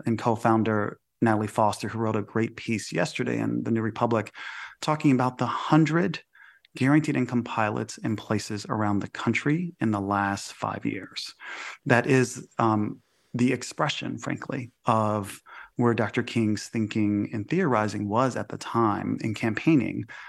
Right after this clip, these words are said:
Um, and it's especially, uh, there's a, a project actually in Atlanta, um, and rooted in the same ward where Ebenezer Baptist Church is.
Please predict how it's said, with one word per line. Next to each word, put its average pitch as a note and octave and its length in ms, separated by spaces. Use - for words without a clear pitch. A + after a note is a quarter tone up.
Um, B2 500
and C3 360
it's - 300
especially, C#3 800
uh, A#2 400
there's A#2+ 220
a, A2+ 240
a C3+ 60
project A#2 460
actually A#2+ 420
in A#2+ 120
Atlanta, C3+ 580
um, A2+ 560
and A2 220
rooted B2+ 340
in A2+ 180
the A2 120
same A2+ 360
ward C3 400
where A2 360
Ebenezer A2+ 380
Baptist - 400
Church D#3 300
is. A2 260